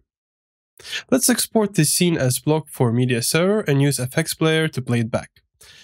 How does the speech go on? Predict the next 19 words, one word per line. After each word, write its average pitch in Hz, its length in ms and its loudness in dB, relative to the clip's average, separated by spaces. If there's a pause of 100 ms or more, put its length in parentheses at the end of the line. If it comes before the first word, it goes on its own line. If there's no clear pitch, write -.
(120)
F 151 120 4
X 233 200 0
Player 220 320 2
is 180 120 0
a 147 100 2
simple 208 540 0
media 160 340 2
server 151 320 0
emulator 165 500 2
that 131 180 -2
works 151 240 0
as 135 100 2
a 120 120 2
reference 156 460 0
tool 147 220 2
to - 120 -12
track - 280 0
Notch 120 320 -2
block 120 220 -2